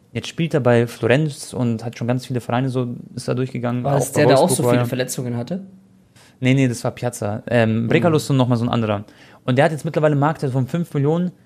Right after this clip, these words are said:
Speaker 1: Aber Bro, das Einzige, was der kann, der hat eine super Technik, okay? Aber der hat nicht diesen Zug zum Tor, der hat nicht das Tempo. Und er bekommt den Ball zum Beispiel auf dem Flügel, wo eigentlich Perisic spielt, der immer gefährlich ist für Kroatien.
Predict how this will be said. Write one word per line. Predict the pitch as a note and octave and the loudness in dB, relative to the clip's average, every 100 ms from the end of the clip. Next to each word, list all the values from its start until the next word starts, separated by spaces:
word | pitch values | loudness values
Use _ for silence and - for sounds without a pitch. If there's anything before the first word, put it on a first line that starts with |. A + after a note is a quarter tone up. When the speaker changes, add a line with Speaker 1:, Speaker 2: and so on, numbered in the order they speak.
| _ _ | _ _
Speaker 1:
Aber | A#2+ E3 | 0 0
Bro, | - | 0
das | B2+ A#2+ | -6 -4
Einzige, | D#3+ F3+ D#3 | -2 0 0
was | D3 | 2
der | D3 | 0
kann, | - D3+ F#3 F#3 _ | 0 0 0 -4 _
der | C#3+ | 0
hat | C3+ | 4
eine | C#3+ | 4
super | C#3 F#3 | 2 2
Technik, | F3 E3 C#3 G#2+ | 2 2 0 -4
okay? | G#2 C3 D3 - _ _ _ | -2 -2 -2 -8 _ _ _
Aber | - B2+ | -4 2
der | D3+ | 2
hat | |
nicht | D#3+ | 2
diesen | D3 C3 B2 | 0 0 0
Zug | G3+ F#3 | -2 -2
zum | G3 F#3 | -2 0
Tor, | F3+ E3+ | 2 2
der | C#3+ | 2
hat | |
nicht | C3 - | -2 -6
das | |
Tempo. | - E3+ F3+ A3 G#3+ - _ _ _ | 0 0 2 0 -2 -8 _ _ _
Und | D3+ D#3 - | -4 -4 -2
er | D3+ | 0
bekommt | C#3+ D3+ F3+ | 2 2 0
den | D#3+ | 2
Ball | D3+ F3 | 2 2
zum | F#3 | 0
Beispiel | F3+ - | 0 0
auf | - | -2
dem | E3 | -2
Flügel, | F#3+ F#3+ G#3 G#3+ - | -2 0 0 -2 -2
wo | C3 | 0
eigentlich | C3+ D3+ | 2 2
Perisic | F3+ F#3 - | 4 2 0
spielt, | - F3 D#3 | -4 -4 0
der | D3+ | 0
immer | F3+ F#3+ | 4 4
gefährlich | D#3+ D3+ D#3 D#3 | 2 2 2 2
ist | C#3 | -4
für | C3 | -4
Kroatien. | B2 B2 B2+ D#3 | -2 -2 -2 -8